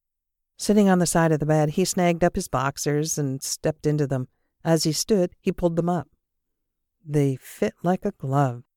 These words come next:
He still had a tent going, and she still stared. He picked up the gun and, given away some trust issues, checked to make sure she hadn't unloaded it.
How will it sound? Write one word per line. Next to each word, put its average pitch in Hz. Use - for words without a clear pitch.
He 165
still 214
had 165
a 139
tent 175
going, 135
and 156
she 175
still -
stared. -
He 233
picked -
up -
the 156
gun 156
and, 143
given 151
away 151
some 135
trust -
issues, -
checked -
to 185
make 175
sure 240
she 196
hadn't 185
unloaded 160
it. 131